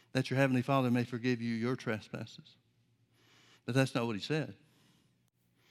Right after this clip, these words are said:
He said, "Have faith in God." Well, how is that to be interpreted? I know I'm standing in faith. I know I'm doing what the Bible teaches to be done.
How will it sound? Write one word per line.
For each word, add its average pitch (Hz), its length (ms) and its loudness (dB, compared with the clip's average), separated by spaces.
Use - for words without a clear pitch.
He 135 100 0
said, 131 200 2
"Have 117 220 2
faith 117 280 0
in 107 120 -4
God." 117 340 -4
Well, 147 120 0
how 180 180 8
is 170 120 4
that 165 180 4
to 156 80 2
be 151 180 4
interpreted? 143 580 2
I 147 80 6
know 165 220 6
I'm 160 140 4
standing 135 340 2
in 110 160 2
faith. 147 320 0
I 127 120 4
know 160 200 8
I'm 151 120 8
doing 156 280 6
what 151 140 2
the 147 80 2
Bible 151 360 6
teaches 165 400 2
to 156 120 2
be 151 140 4
done. 156 400 4